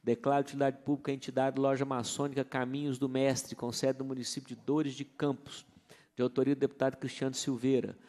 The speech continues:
Projeto de lei mil e setenta e dois de dois mil e vinte e três, turno único. Declara de utilidade pública a Federação Social e de Cultura Afro-Brasileira, com sede no município de Sete Lagoas,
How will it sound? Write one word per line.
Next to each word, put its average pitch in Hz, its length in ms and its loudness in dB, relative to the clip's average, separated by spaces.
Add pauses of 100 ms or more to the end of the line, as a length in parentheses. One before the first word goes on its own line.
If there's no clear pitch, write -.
(240)
Projeto 135 280 0
de 143 80 -2
lei 147 180 6
mil 143 180 2
e 151 60 0
setenta 147 480 -2
e 135 80 0
dois 139 320 2
de - 80 -12
dois 120 180 4
mil 139 120 2
e - 20 4
vinte 139 160 -4
e - 40 -20
três, 143 320 2
turno 143 280 -2
único. 139 340 -2 (320)
Declara 139 420 2
de 135 80 -4
utilidade 135 440 0
pública 143 220 0
a - 20 0
Federação 135 580 0
Social 131 640 4
e 117 80 2
de 123 100 -4
Cultura 131 600 4
Afro-Brasileira, 131 920 2
com 117 160 -4
sede 131 300 2
no 135 40 -2
município 131 480 -4 (380)
de - 80 -6
Sete - 340 -2
Lagoas, 131 640 0